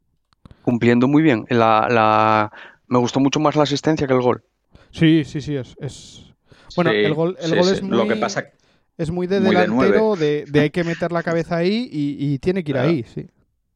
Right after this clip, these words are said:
Speaker 1: Sí.
Speaker 3: Claro, claro. De, de estar anticipándote a, a, a la jugada. Eh, a mí me parece un movimiento muy, muy bueno.
Speaker 1: Hmm.
Speaker 3: Los dos, el gol y el, y el pase,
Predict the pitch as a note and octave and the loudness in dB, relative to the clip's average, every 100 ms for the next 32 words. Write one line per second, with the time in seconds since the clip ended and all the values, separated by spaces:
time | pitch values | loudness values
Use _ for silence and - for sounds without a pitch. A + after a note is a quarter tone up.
0 | _ _ C3 - - F#2 D#2+ E2+ F2+ - | _ _ -4 -4 -6 -6 -6 -10 -12 -14
1 | _ _ _ _ - F#2 F2+ F#2+ F#2 - | _ _ _ _ -4 -2 -2 -2 -2 -2
2 | - G2 G2+ G2 - F#2 A2 A#2+ A2+ C#3 | -4 -4 -4 -6 -10 -6 -6 -4 -6 -4
3 | C3 A2+ G2 F#2 F2+ F2 E2+ - E2+ D#2 | -2 0 0 0 0 -2 -4 -6 -8 -6
4 | D2+ D2 D#2 - D#2 - - E2+ G#2+ F#2 | -6 -6 -8 -10 -12 -12 -14 -8 -6 -6
5 | F#2 _ - - - - - _ _ - | -10 _ -20 -20 -20 -20 -20 _ _ -20
6 | E2+ E2+ D#2+ - - - - - - - | -18 -16 -16 -16 -18 -20 -20 -20 -20 -20
7 | - - - - E2+ _ - - - - | -14 -14 -10 -10 -10 _ -20 -20 -20 -16
8 | - D2+ F2+ G2 G2 - G2+ G2 G2 F#2+ | -14 -10 -8 -6 -6 -6 -8 -8 -6 -6
9 | F#2 F2+ D#2+ F2 E2 E2+ F2+ F2 E2+ E2 | -4 -6 -6 -10 -8 -8 -8 -8 -8 -10
10 | D#2 A2 - - _ _ _ _ _ - | -8 -8 -10 -20 _ _ _ _ _ -10
11 | D3 D#2+ - A#2+ G2 - _ - D#2+ E2+ | -6 -6 -4 -2 -2 -8 _ -14 -8 -4
12 | G#2 B2+ A#2+ F2+ E2 D#2+ D#2+ D2 - G2 | -4 -4 -6 -6 -6 -10 -12 -14 -10 -10
13 | - | -10